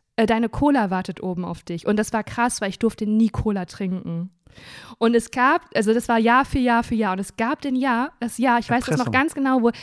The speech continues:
Speaker 1: der Anstieg war so hoch und ich auf einmal gedacht hab, „Ähm, wenn ich die noch nicht bestellt habe,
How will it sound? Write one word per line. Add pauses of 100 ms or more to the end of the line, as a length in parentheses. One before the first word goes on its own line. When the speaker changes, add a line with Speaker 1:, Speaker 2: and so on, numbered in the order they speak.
(100)
Speaker 1:
der
Anstieg
war
so
hoch
und
ich
auf
einmal
gedacht
hab, (640)
„Ähm, (240)
wenn
ich
die
noch
nicht
bestellt
habe,